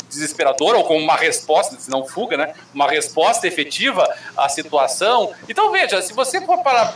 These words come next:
pensar assim, na, na, nas bandeiras que cada um tem, ah, realmente, você não vai agradar ninguém, vai ter, vai, não é nem gregos e troianos aqui, porque não é só dois lados.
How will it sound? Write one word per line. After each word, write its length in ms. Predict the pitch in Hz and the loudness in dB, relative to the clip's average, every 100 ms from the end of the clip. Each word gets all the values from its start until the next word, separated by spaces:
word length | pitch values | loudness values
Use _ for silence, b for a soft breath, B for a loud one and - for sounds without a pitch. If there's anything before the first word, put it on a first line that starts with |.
| - | -4
pensar 360 | 196 185 180 | -2 0 2
assim, 180 | 160 160 | 0 0
na, 160 | 156 160 | -2 0
na, 140 | 156 | 0
nas 280 | 160 165 - | 0 0 0
bandeiras 800 | 190 156 170 214 311 240 151 - | -2 -2 0 0 2 2 2 0
que 140 | - | -6
cada 320 | - 185 170 151 | -2 0 2 2
um 160 | 131 | 0
tem, 580 | - 151 277 330 160 - _ - | -2 0 2 0 -4 -8 _ -6
ah, 360 | 196 220 208 214 | 0 4 4 2
realmente, 340 | 240 440 427 226 | 2 2 2 0
você 160 | 190 | -2
não 120 | 294 359 | 0 2
vai 80 | |
agradar 400 | 392 359 240 277 | 2 0 2 0
ninguém, 440 | 349 427 311 320 196 | 0 0 0 0 0
vai 140 | 135 | -2
ter, 140 | - 151 | -2 0
vai, 260 | 160 160 | 0 -2
não 120 | 160 170 | 0 0
é 40 | |
nem 240 | 220 349 | 0 -2
gregos 360 | 247 262 247 277 | 0 2 2 0
e 40 | |
troianos 540 | 277 262 226 247 165 147 | 0 0 4 2 0 -4
aqui, 160 | 147 | -6
porque 160 | 226 147 | -8 -4
não 80 | 170 | 0
é 40 | |
só 100 | 208 | 0
dois 260 | 214 160 143 | 0 -2 2
lados. 400 | 196 220 - | 2 2 -4